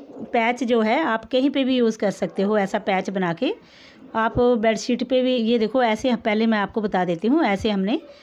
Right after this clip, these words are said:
रखना है और ऐसे इसको स्टिच कर देना है। तो ऐसे ही सारे पीसेस जो है, एक ग्रीन और एक ऑरेंज,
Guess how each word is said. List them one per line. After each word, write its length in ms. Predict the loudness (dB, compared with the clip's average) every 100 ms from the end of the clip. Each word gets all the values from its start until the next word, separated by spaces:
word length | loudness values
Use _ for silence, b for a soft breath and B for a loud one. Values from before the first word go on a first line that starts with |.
| B -4
रखना 300 | -4 0 0
है 180 | 0 -2
और 220 | 0 2
ऐसे 260 | 2 0 -2
इसको 320 | -2 -4 -4 b b b
स्टिच 300 | -4 -4 -2
कर 180 | -2 0
देना 220 | 0 0
है। 180 | -4 -10 b b b -2
तो 80 |
ऐसे 260 | 0 0 0
ही 160 | 0 2
सारे 260 | 2 0
पीसेस 380 | 0 -2 0 0
जो 140 | 2
है, 240 | 2 2 2
एक 180 | 0 -2
ग्रीन 400 | 0 0 2 2
और 180 | 2
एक 160 | 0 -2
ऑरेंज, 520 | -2 0 2 0 -2